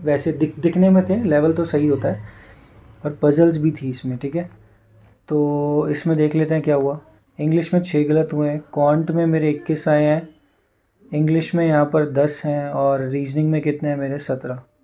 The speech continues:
ठीक है। यहाँ पर ये दस हो गए। देखो English में थोड़ा कम है, क्योंकि आपको पता है कि थोड़ा सा अजीब सा दे रखा था इन्होंने English, ठीक है। और, अ, कौन, reasoning भी आपने देखा होगा, थोड़ा सा अजीब सा दे रखा था, ठीक है। अब मैं इसको,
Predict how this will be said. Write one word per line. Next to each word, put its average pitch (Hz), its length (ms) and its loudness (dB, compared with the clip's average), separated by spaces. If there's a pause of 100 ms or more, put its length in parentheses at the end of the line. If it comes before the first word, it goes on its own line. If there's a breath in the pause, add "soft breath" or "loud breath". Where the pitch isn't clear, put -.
(1120)
ठीक 139 140 -8
है। 147 140 -2
यहाँ 143 180 0
पर 147 180 -2
ये 151 80 0
दस 139 320 -4
हो 139 80 0
गए। 135 160 0
देखो 135 260 -4 (180)
English 156 320 -2
में 175 120 4
थोड़ा 156 180 4
कम 147 300 2
है, 139 180 -4 (500 loud breath)
क्योंकि 151 220 0
आपको 151 260 2
पता 147 220 0
है 147 80 4
कि 156 140 -2 (180)
थोड़ा 151 180 2
सा 156 120 2
अजीब 143 240 2
सा 151 160 0
दे 135 120 0
रखा 131 240 -2
था 135 100 -4
इन्होंने 131 300 -2
English, 127 380 -8 (320)
ठीक 147 140 -6
है। 175 120 -2 (500 soft breath)
और, 143 300 0
अ, 139 280 0 (200)
कौन, 147 360 0 (100)
reasoning 160 380 6
भी 175 60 6
आपने 160 200 4
देखा 147 240 0
होगा, 135 200 2 (140)
थोड़ा 143 160 2
सा 139 240 -2
अजीब 143 300 -6
सा 143 160 -2
दे 139 100 -2
रखा 131 220 -6
था, - 200 -14 (720 soft breath)
ठीक 170 180 -2
है। 175 60 8
अब 160 140 2
मैं 160 100 0
इसको, 160 200 -2